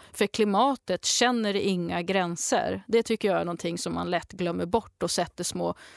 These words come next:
bubblor över kanske städer och regioner. Och det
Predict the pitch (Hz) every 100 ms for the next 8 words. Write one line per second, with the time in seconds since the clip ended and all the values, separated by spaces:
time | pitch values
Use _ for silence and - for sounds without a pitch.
0 | - 180 233 170 214 226 196 190 190 170
1 | 170 170 170 - - - _ _ _ -
2 | - 196 - 190 - 202 175 175 175 170
3 | 175 175 180 180 175 170 170 175 175 175
4 | 190 208